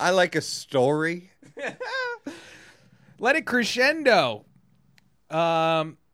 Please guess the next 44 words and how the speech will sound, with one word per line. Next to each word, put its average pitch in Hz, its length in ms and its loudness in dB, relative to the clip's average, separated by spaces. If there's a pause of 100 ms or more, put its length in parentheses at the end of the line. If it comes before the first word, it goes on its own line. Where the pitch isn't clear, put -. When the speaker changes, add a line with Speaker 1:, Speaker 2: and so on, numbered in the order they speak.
Speaker 2:
the 156 120 -6
ninja 220 220 -6
began 208 200 -4
to 180 60 -6
slash 170 320 -4
the 165 100 -10
staff 160 300 -4
sergeant, 147 400 -8
striking 135 260 -8
his 113 120 -16
phone, 175 380 -2
his 147 200 -6
knee, 156 240 -6
and 139 80 -8
his 123 120 -12
leg. 143 300 -6
The 113 80 -14
staff 165 300 -6
sergeant 151 400 -8
immediately 240 840 -4
began 196 400 -4
running 190 280 -6
through 180 160 -10
the 170 100 -8
parking 156 480 -8
lot, 117 380 -12
trying 151 220 -10
to 147 160 -12 (300)
evade 147 360 -6
the 151 120 -4
unknown 139 400 -6
person. 143 440 -10 (1120)
He 151 120 0
jumped 196 320 2
a 170 80 0
fence, 185 420 0
fully 233 480 0
taking 196 400 -4
advantage 170 380 -4
of 156 80 -6
his 139 120 -6
special 165 460 -4
operations 135 640 -4
training. 101 400 -14